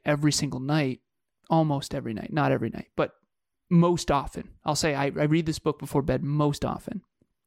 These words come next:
is A Man's Search for Meaning by Viktor Frankl, which I've talked about, and he was in a concentration camp too.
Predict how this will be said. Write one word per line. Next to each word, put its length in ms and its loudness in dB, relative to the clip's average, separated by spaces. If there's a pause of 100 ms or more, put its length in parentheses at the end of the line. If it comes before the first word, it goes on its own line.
(580)
is 140 2
A 60 4
Man's 280 2
Search 220 -2
for 120 -4
Meaning 480 2 (380)
by 140 2
Viktor 240 0
Frankl, 320 0
which 160 0
I've 80 -6
talked 320 0
about, 260 0
and 180 0
he 200 2
was 120 2
in 80 2
a 60 -4
concentration 640 -4
camp 280 -8
too. 320 0